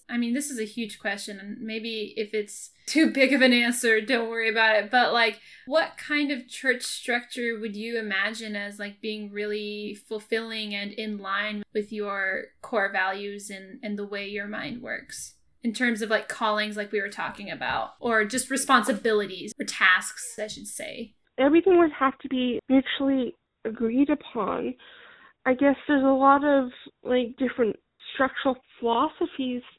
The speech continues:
Speaker 2: that could be looked at, but one that's
Speaker 1: Yeah.
Speaker 2: really trending in the autistic community is social ecology. It's the ability to maintain, uh, stability while simultaneously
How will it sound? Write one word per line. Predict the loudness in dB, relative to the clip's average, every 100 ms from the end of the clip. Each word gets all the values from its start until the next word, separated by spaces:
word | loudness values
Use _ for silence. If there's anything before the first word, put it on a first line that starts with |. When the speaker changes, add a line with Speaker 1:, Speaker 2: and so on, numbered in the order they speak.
| _
Speaker 2:
that | -8 -8 -10
could | 0 2
be | 2
looked | 2 0 -2
at, | -2 0 0 -4
but | -2 -2 -2 -12 -20 -20 _
one | 4 6 8 6
that's | 4
Speaker 1:
Yeah. | 4 4
Speaker 2:
really | 4 2 -4 0
trending | 4 6 6 6 2 0 2
in | 4
the | 6
autistic | 4 2 2 -4 -6 -8
community | -2 2 2 0 -4 2
is | 2 2 0
social | 0 0 0 -2 -4
ecology. | -12 -12 -4 0 0 0 -4 -12 -12 -18 _ _
It's | -12 -12 0
the | 4
ability | 4 6 6 8 6 8
to | 8 8
maintain, | 8 4 4 2 -2 2 4 4 2
uh, | 0 -6 -8 -6
stability | -4 0 2 2 2 2 0 2
while | 4 4 2 -10 -2
simultaneously | 4 6 6 4 0 0 2 0 -2 0 2 2